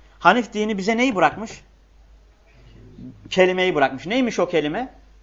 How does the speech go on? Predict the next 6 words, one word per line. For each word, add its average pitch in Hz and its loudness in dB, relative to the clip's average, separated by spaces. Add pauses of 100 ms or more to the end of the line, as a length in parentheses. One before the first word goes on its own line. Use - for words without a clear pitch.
(540)
"Allah 185 8
bensin, 208 0
taptıklarınızdan 190 2
uzağım, 214 2
beni 180 0
yaratan 208 2